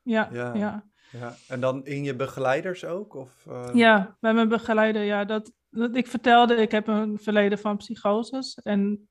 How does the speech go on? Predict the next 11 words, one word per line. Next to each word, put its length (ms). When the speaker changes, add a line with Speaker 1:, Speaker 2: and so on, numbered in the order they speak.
Speaker 1:
ja, 360
in 120
eerste 240
instantie 460
waren 140
ze 120
natuurlijk 260
wel, 40
eh, 300
terughoudend 640
daarmee. 480